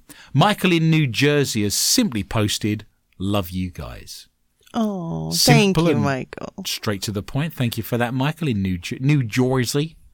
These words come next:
Speaker 2: Jersey.
Speaker 1: Jersey. Jenny in Jackson posted, "It was so nice to meet you and some of your team. Thank you so much for signing my book at the coffee house." Of course, we was in Jackson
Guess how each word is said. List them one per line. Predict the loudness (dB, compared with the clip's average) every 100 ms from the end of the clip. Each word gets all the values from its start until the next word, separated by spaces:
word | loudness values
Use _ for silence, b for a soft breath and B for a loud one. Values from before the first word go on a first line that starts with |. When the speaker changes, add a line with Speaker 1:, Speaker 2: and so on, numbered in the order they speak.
| -14
Speaker 2:
Jersey. | 2 4 4 4 0 -2
Speaker 1:
Jersey. | 2 2 2 0 -2 -4 -8 B B B
Jenny | 4 6 6 4 4
in | 2 0
Jackson | 0 0 0 -2 2 2 2 -2
posted, | -2 0 0 -2 -2 -4 -6 -12 B B
"It | 2
was | 4
so | 4 4 4
nice | 2 0 0
to | 2
meet | 2 2 0 0
you | 2 2
and | 0 -2
some | 0 2
of | 2 2
your | 0
team. | 0 -4 -4 -4 -6
Thank | 0 0 2
you |
so | 2 2 4
much | 2 0
for | -2
signing | 0 2 2
my | 2 0
book | 0 -2 -2 -12 B B B
at | -4 -2
the |
coffee | -2 0 0 0
house." | 0 0 0 -4
Of | -4
course, | 0 0 2
we | 0
was | 2 0
in | 0
Jackson | 0 -2 -2 -2 -2